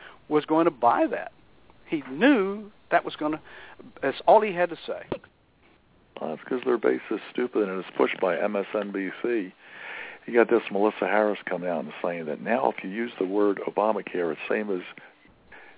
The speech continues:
Speaker 2: using the N-word.
Speaker 1: Right, right.
Speaker 2: Amazing.
Speaker 1: <laughs> That was
Speaker 2: Yeah,
Speaker 1: too
Speaker 2: the
Speaker 1: much
Speaker 2: term
Speaker 1: for me.
Speaker 2: Obamacare is used to demean and undermine the black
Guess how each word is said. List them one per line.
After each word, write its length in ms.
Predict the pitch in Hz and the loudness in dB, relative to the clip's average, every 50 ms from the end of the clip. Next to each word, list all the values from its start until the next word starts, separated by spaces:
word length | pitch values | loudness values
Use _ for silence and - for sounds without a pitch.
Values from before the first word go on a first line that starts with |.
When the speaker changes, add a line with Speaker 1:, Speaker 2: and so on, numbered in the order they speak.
| - - - - - | -20 -20 -20 -14 -8
Speaker 2:
using 340 | 98 104 104 101 92 90 90 | -4 -2 -2 -2 -4 -6 -8
the 160 | 90 - - | -6 -6 -4
N-word. 540 | 92 90 92 87 80 80 73 69 - - - - - _ _ _ _ _ _ _ _ _ - - - - - | -4 -4 -4 -6 -4 -2 -2 -2 -2 -4 -8 -16 -18 _ _ _ _ _ _ _ _ _ -20 -20 -20 -18 -10
Speaker 1:
Right, 240 | 127 117 110 104 - - - - - - - | -8 -6 -6 -8 -8 -12 -20 -20 -20 -20 -14
right. 260 | - 104 95 98 - - - - - 127 - - - | -10 -10 -8 -8 -10 -12 -12 -6 -4 -4 -4 -2 -2
Speaker 2:
Amazing. 400 | - 127 135 143 143 127 110 98 - | -2 -2 0 2 2 2 0 0 -2
Speaker 1:
<laughs> 1300 | - - - - - - - - - _ _ _ - - - - - - - - - - - - 151 131 - - - - - - - 156 151 - | -6 -8 -8 -10 -14 -16 -16 -16 -16 _ _ _ -20 -18 -14 -10 -6 -4 -4 -4 -4 -6 -4 0 0 0 0 0 -6 -12 -14 -12 -12 -4 2 4
That 140 | 175 - - | 4 4 2
was 100 | - 196 | 0 -4
Speaker 2:
Yeah, 140 | 196 190 185 | -4 -2 0
Speaker 1:
too 60 | 185 | 0
Speaker 2:
the 60 | 151 | 0
Speaker 1:
much 120 | 139 - 165 | 2 4 4
Speaker 2:
term 120 | 175 85 | 4 4
Speaker 1:
for 60 | - | 4
me. 60 | - | 6
Speaker 2:
Obamacare 600 | - 123 131 135 127 113 104 - 113 110 107 101 | 6 8 8 8 6 4 0 2 2 4 4 2
is 60 | 95 92 98 | 2 -2 -4
used 200 | 101 104 101 - | -6 -6 -4 -4
to 80 | 101 87 | -6 -8
demean 540 | 85 80 80 82 90 98 110 113 113 113 107 | -8 -10 -10 -8 -6 -4 -4 -4 -4 -6 -6
and 140 | 101 92 - - | -8 -8 -8 -8
undermine 540 | 107 110 95 90 90 87 85 82 80 76 73 76 76 76 | -8 -6 -8 -8 -8 -8 -8 -8 -10 -8 -8 -8 -6 -4
the 80 | 78 78 | -4 -4
black 300 | 78 85 87 85 82 | 0 4 4 4 4